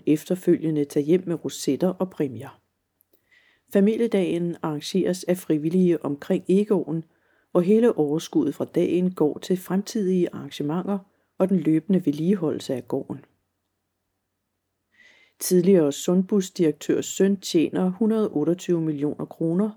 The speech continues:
med ny kontrakt. Hans Froholt, som indtil for nylig var direktør i Sundbusserne, fortæller i denne artikel meget personligt om sin søn, N F L-spilleren Hjalte Froholt,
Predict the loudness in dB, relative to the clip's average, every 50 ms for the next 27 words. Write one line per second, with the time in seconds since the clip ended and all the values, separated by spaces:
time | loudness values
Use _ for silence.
0 | _ _ _ 0 0 2 2 0 -4 -8 _ _ -8 -6 -6 -6 -6 -8 -12 -16
1 | -16 -16 -20 -20 -20 _ _ _ _ _ _ _ _ _ _ _ _ _ _ _
2 | _ _ _ _ _ _ -2 -2 -2 -2 -6 -2 2 4 4 4 4 2 2 2
3 | 0 -2 -10 _ _ -6 -2 0 0 0 2 0 -2 -2 -2 -2 -2 -2 0 0
4 | 2 2 2 2 0 0 0 0 0 0 -2 -4 -4 -8 _ -2 -2 -2 -2 -2
5 | -2 0 0 0 -2 -2 -2 -2 -2 -2 -2 0 0 0 0 0 -2 -2 -2 -4
6 | -8 _ _ _ _ _ _ _ _ _ -8 0 2 2 4 4 4 2 2 2
7 | 2 2 4 2 0 0 -4 -6 -4 -2 -2 0 2 2 2 2 0 0 -2 -4
8 | -8 -6 -2 -2 -2 0 -2 -4 -4 -4 -6 -8 -6 -8 -8 -8 -8 -4 0 2
9 | 2 2 0 -4 _ _ _ _ _ _ _ _ _ 2 4 6 6 4 4 4
10 | 2 0 0 0 0 2 2 2 2 0 -2 -2 0 0 0 0 0 -2 -4 -2
11 | 2 2 2 2 2 0 0 0 -2 -8